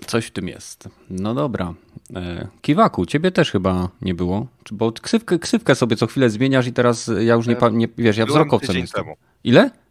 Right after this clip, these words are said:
Speaker 1: Byłeś?
Speaker 2: Byłem tydzień temu, Kenneth.
Speaker 1: Ale
Speaker 2: Ale
Speaker 1: miałeś
Speaker 2: miło,
Speaker 1: inną
Speaker 2: że
Speaker 1: ksywkę.
Speaker 2: A, to, to tak, to
Speaker 1: To na
Speaker 2: inny
Speaker 1: pewno.
Speaker 2: dzień, inny ja.
Speaker 1: Dokładnie,
Speaker 2: Już
Speaker 1: nowy ty.
Speaker 2: normalnie.
Speaker 1: Więc skoro cię tak
Speaker 2: Tak?
Speaker 1: dawno nie było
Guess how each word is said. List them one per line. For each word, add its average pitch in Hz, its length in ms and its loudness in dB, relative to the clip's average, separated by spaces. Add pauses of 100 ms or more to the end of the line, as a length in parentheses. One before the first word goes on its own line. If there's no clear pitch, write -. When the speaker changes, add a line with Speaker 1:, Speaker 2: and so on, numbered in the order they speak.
(440)
Speaker 1:
Byłeś? 120 360 8
Speaker 2:
Byłem 120 180 -2
tydzień - 320 -14 (100)
temu, 117 220 -4
Kenneth. - 320 -12 (280)
Speaker 1:
Ale 123 200 4
Speaker 2:
Ale 139 100 6
Speaker 1:
miałeś 160 220 6
Speaker 2:
miło, 175 120 2
Speaker 1:
inną 175 200 8
Speaker 2:
że 175 60 8
Speaker 1:
ksywkę. 120 500 2 (840)
Speaker 2:
A, 85 200 -2
to, 90 140 -12
to - 360 -20
tak, 101 280 -4
to - 120 -20 (400)
Speaker 1:
To 117 120 2
na 139 80 6
Speaker 2:
inny 120 80 0
Speaker 1:
pewno. 107 280 4
Speaker 2:
dzień, 104 120 -2 (160)
inny 107 260 -6
ja. - 220 0 (220)
Speaker 1:
Dokładnie, 101 440 2
Speaker 2:
Już 98 100 4
Speaker 1:
nowy 123 220 6
ty. 113 160 2
Speaker 2:
normalnie. 82 320 -4
Speaker 1:
Więc 113 300 2
skoro 127 340 0
cię 123 140 0
tak 120 140 4
Speaker 2:
Tak? 175 80 2
Speaker 1:
dawno 139 240 4
nie 139 140 4
było 104 360 4